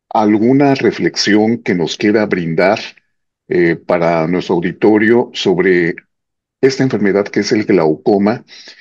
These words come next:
Y si me permite, yo quisiera, después de escuchar su, su, su reflexión, me encantaría leer algo que tiene que ver con el tema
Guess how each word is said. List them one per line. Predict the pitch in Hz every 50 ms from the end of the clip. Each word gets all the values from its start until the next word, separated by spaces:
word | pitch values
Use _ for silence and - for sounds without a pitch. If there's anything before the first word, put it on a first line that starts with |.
| - _ _ _ _ _ _
Y | _ 117 120 127 131 143 - - -
si | - - -
me | 110 113 104
permite, | 104 - 113 117 135 139 139 - 131
yo | 120 123 123
quisiera, | - 104 - 120 110 120 117 113 104 85 80 80 82
después | 80 80 - - - 104 104 -
de | 123 110
escuchar | 98 - - 113 - - - 98 101 98 95 - - _ _
su, | _ - - - 80 71 73 -
su, | - - 92 82 69 69
su | - - - 78 80 76 - - -
reflexión, | - 95 - 123 117 - - 135 113 101 107 104 - - - - - - - _ _ _ _ _ _ _ _ _ _ _ _ _ _ -
me | 110 120
encantaría | 123 113 - 127 123 120 120 123 139 147 151 151 151 151 147 - - _ _ _ _ _ _
leer | 120 110 120 123 131 139 135
algo | 131 123 117 113 127 123 123 -
que | - 110 101 92 90
tiene | - - 123 139 139
que | 135 123 104
ver | 107 113 - -
con | - 104 92
el | 82 80 78 -
tema | - 117 120 120 123 123 123 -